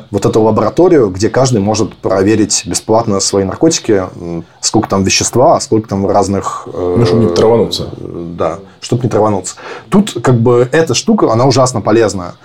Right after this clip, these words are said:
Speaker 1: поскольку она вообще позволяет следить за этим рынком, и никуда для этого ходить не надо, никакими полицейскими методами, люди сами приносят, да, тебе. Но, с другой стороны, это же противоречит закону, потому что обладание-то наркотиком является правонарушением,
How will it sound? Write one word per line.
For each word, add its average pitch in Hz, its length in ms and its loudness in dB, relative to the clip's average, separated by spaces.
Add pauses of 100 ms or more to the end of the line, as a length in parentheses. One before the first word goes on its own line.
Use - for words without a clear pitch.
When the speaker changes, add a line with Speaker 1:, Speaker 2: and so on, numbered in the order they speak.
(180)
Speaker 1:
поскольку 180 400 2
она 117 180 2
вообще 156 200 0
позволяет 120 480 2
следить 120 520 2
за 101 100 2
этим 104 300 2
рынком, 143 480 2 (220)
и 117 340 4
никуда 113 380 2
для 131 140 4
этого 113 280 2
ходить 117 400 0
не 107 100 0
надо, 143 260 2
никакими 107 460 -2
полицейскими 107 600 0
методами, 113 500 0 (260)
люди 131 240 4
сами 117 400 0
приносят, 98 580 -2
да, 92 140 -2
тебе. 87 300 -4 (260)
Но, 135 160 4
с 104 60 -2
другой 120 260 2
стороны, 110 380 0
это 101 300 0
же 98 120 2
противоречит 110 640 0
закону, 101 480 2
потому 95 280 -4
что - 280 -4 (240)
обладание-то 101 1000 0
наркотиком 98 520 -2
является 95 320 0
правонарушением, 104 840 0